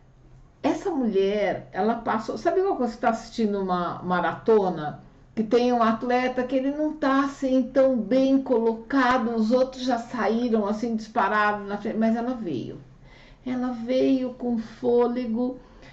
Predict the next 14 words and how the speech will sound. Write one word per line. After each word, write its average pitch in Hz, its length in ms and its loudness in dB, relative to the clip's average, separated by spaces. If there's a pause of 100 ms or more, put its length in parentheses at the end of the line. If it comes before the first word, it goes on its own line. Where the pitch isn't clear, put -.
(100)
e, 226 440 2
e, 240 80 6
assim, 233 500 0
hoje 226 240 4
eu 269 60 4
posso 247 240 -2
dizer 226 140 2
que 247 80 -2
a 233 40 2
Rosana 208 800 0
é 170 240 4
uma 226 280 4
campeã, 277 840 2 (120)
tá? 185 460 0